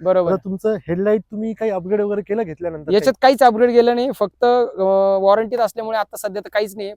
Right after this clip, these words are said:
Speaker 1: पण जे आहे शोरूमने दिलेले आहे त्याच्यात आम्ही आता सध्या गाडी चालवतोय.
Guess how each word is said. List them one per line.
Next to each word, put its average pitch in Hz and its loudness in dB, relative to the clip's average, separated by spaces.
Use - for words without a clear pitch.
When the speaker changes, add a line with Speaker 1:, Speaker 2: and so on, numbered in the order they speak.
Speaker 1:
पण 208 -4
जे 220 0
आहे 202 2
शोरूमने 196 -4
दिलेले - -4
आहे 98 -8
त्याच्यात 190 -12
आम्ही 202 -4
आता 202 -8
सध्या 185 -8
गाडी 185 -2
चालवतोय. 196 -6